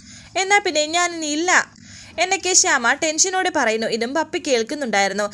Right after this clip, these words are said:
"സത്യാമ്മ ഒന്നും പറഞ്ഞില്ലെന്നല്ലേ പറഞ്ഞത്? അത് പോസിറ്റീവായി എടുക്ക്" എന്ന് ശാലി പറയുകയാണ്. ഏ, അപ്പോൾ പപ്പി ഓർക്കുന്നു, "ആരോടാണ് അമ്മ ഇത്ര ടെൻഷനിൽ സംസാരിക്കുന്നത്? ഉറപ്പായിട്ടും എൻ്റെ കാര്യം തന്നെയാണ്.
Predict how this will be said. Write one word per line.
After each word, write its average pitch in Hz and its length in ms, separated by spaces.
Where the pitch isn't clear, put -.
"സത്യാമ്മ 370 480
ഒന്നും 370 220
പറഞ്ഞില്ലെന്നല്ലേ 277 680
പറഞ്ഞത്? 226 300
അത് 240 240
പോസിറ്റീവായി 294 640
എടുക്ക്" 247 320
എന്ന് 440 200
ശാലി 302 460
പറയുകയാണ്. 220 880
ഏ, 247 40
അപ്പോൾ 277 340
പപ്പി 392 240
ഓർക്കുന്നു, 269 400
"ആരോടാണ് 330 600
അമ്മ 254 220
ഇത്ര 254 280
ടെൻഷനിൽ 349 400
സംസാരിക്കുന്നത്? 269 800
ഉറപ്പായിട്ടും 392 580
എൻ്റെ 339 280
കാര്യം 277 360
തന്നെയാണ്. 214 360